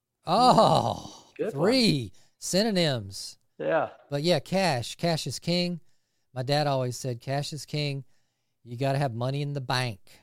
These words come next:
Speaker 2: Yep.
Speaker 1: And you gotta protect it, because what if next month isn't as good as this month?
Speaker 2: Mm-hmm.
Speaker 1: And you don't have any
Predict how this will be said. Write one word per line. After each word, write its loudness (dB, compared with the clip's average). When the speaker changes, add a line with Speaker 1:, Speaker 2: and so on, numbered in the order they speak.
Speaker 2:
Yep. -4
Speaker 1:
And -8
you -4
gotta 0
protect -2
it, -6
because -4
what -2
if -4
next -8
month -4
isn't -6
as -6
good -2
as -8
this -4
month? -2
Speaker 2:
Mm-hmm. -16
Speaker 1:
And -6
you -4
don't -2
have -2
any -6